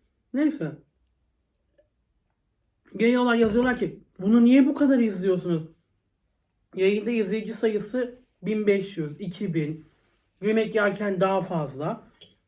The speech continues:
Yani kahvaltı hazırlarken, bulaşık yıkarken beni o kadar izlemelerini,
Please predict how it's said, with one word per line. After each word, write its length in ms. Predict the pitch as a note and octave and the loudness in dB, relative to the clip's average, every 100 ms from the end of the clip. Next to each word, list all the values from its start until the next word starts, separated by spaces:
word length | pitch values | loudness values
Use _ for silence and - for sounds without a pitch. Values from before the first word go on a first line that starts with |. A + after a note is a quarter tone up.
| _ - | _ -4
Yani 180 | G3 | -4
kahvaltı 440 | F#3 A3+ A3+ A3+ A3+ | 0 2 2 0 -2
hazırlarken, 500 | G#3 G#3+ G#3+ A3 G#3 | -2 -2 -2 -2 0
bulaşık 260 | A3 - | -2 -2
yıkarken 560 | - A#3+ A3 - C4+ - _ _ _ - | -4 -2 -2 -4 -6 -10 _ _ _ 0
beni 160 | A#3+ | 2
o 100 | C#4+ C#4 | 4 2
kadar 200 | A#3 A3 | -2 -2
izlemelerini, 880 | G#3+ F3 A3+ A3+ G#3+ G3+ G#3 C#4 | -2 2 2 4 2 0 0 -2